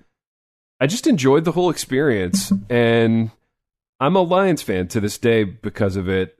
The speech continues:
but I'm also kind of a Pats fan. So part of, like, baked into the experience of being a Lions fan is that you have to have a team on the side. And because of Michigan and because of Brady,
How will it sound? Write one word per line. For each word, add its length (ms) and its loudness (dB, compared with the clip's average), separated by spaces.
but 140 4
I'm 140 4
also 380 2
kind 300 0
of 60 0
a 80 -2
Pats 360 -6
fan. 400 -2
So 680 2
part 220 4
of, 240 -2
like, 280 2
baked 260 2
into 220 0
the 120 2
experience 600 0
of 80 -4
being 200 -2
a 60 -2
Lions 400 -2
fan 260 -6
is 120 -8
that 80 -10
you 140 -2
have 140 0
to 80 -2
have 120 0
a 40 -4
team 280 -2
on 100 -2
the 60 -6
side. 640 -4
And 420 4
because 320 2
of 80 4
Michigan 560 4
and 100 2
because 280 0
of 160 -2
Brady, 720 -2